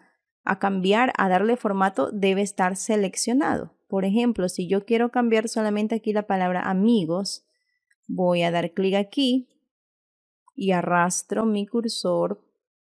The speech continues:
para poder sombrear solamente la palabra amigos. Otra forma de hacer esto es también ubicándome aquí con el cursor y dando dos clics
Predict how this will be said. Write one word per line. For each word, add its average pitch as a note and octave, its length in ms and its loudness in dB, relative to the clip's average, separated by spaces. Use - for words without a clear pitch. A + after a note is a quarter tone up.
para F#3 360 -2
poder F3+ 480 0
sombrear F3 540 -2
solamente G3 500 -2
la F3 140 -2
palabra D#3 500 -4
amigos. - 800 -2
Otra G3 340 0
forma A3 440 2
de F3 100 0
hacer F#3 280 -4
esto F3 480 -4
es F3+ 300 -2
también F#3 580 -2
ubicándome F#3 600 -2
aquí A3+ 260 -2
con G#3 200 -4
el G3 120 -6
cursor G3+ 580 -4
y G3 160 -2
dando G3 460 0
dos G#3+ 280 0
clics G#3 360 0